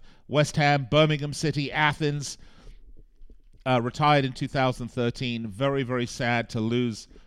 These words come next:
such a young man. Uh, and, um,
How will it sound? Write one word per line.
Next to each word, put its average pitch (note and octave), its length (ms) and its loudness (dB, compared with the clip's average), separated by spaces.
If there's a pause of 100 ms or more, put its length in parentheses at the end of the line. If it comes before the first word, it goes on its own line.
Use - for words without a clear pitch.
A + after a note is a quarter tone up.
such - 460 -4
a A#2+ 100 -2
young C3+ 540 0
man. G#2+ 640 -2 (360)
Uh, A2 540 2
and, A#2+ 540 0
um, A2 420 0